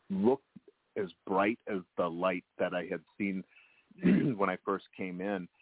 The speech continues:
and was still encompassing this whole room. So I, I knew this was Jesus in the middle of this room. And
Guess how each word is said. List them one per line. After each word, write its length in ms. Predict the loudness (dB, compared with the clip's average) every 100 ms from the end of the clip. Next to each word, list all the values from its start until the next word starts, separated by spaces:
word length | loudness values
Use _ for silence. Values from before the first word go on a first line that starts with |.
| _ _
and 200 | -4 -4 -2
was 140 | -4 -4 -4
still 320 | 4 4 4 -2 _
encompassing 720 | -10 0 0 0 -4 -6 -6
this 140 | -6 -4
whole 260 | 0 2 0
room. 340 | 0 -2 -2 -8 _ _ _ _ _ _ _ 2
So 160 | 4 4 2
I, 120 | -4 -4 _
I 60 | -6
knew 260 | -2 -2
this 160 | 0 -2 -2
was 140 | -4 -4 -8
Jesus 360 | -8 -6 -8 -8
in 120 | -4
the 60 | -2
middle 340 | 0 2 2
of 100 | 2
this 140 | -2 -6
room. 320 | 2 4 4 0 _ _ _ _ _ _ _ _ _
And 320 | 4 6 6